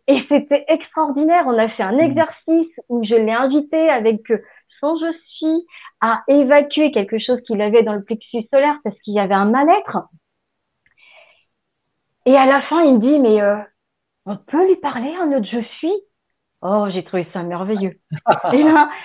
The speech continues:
Speaker 1: je, <laughs> mais j'ai, « Oui, mais bien sûr qu'on peut lui parler. <laughs> Il va vous répondre de la manière, il faut juste être attentif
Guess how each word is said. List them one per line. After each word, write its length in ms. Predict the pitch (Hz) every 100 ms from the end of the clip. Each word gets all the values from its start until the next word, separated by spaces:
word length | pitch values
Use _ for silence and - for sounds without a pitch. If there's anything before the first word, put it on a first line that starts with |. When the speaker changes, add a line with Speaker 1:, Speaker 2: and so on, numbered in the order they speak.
| 226
Speaker 1:
je, 160 | 208
<laughs> 880 | 269 285 381 349 440 - - - 285
mais 180 | 254 339
j'ai, « 140 | 311
Oui, 80 | 359 554 622 494
mais 140 | 311 262
bien 180 | 330
sûr 240 | 359 - 571 587
qu'on 140 | 381
peut 160 | 330 370
lui 140 | 349
parler. 320 | 339 349 349 370
<laughs> 720 | 440 381 339 320 - - _
Il 160 | 269 247
va 140 | 294
vous 120 | 262
répondre 400 | 285 294 311 320
de 60 | 269
la 180 | 240 254
manière, 400 | 269 294 320 294
il 120 | -
faut 120 | 277
juste 240 | 269 330
être 160 | 277 262
attentif 520 | - 277 285 - 349